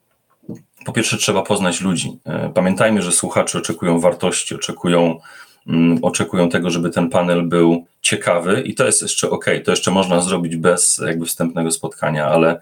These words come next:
jeżeli, mm, jest tematyk, że-, żeby to wszystko dobrze wyszło,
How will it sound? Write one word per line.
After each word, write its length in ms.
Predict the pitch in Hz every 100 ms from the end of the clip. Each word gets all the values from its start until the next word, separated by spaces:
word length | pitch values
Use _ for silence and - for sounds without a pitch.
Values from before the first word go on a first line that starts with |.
| - - - - -
jeżeli, 800 | - 95 98 104 107 104 107 107 -
mm, 220 | 85 87 85
jest 240 | 95 98 -
tematyk, 440 | 101 98 - -
że-, 220 | 87 101
żeby 160 | 104 107
to 80 | 113
wszystko 280 | - - 123
dobrze 260 | 110 104
wyszło, 520 | 98 98 - 73 113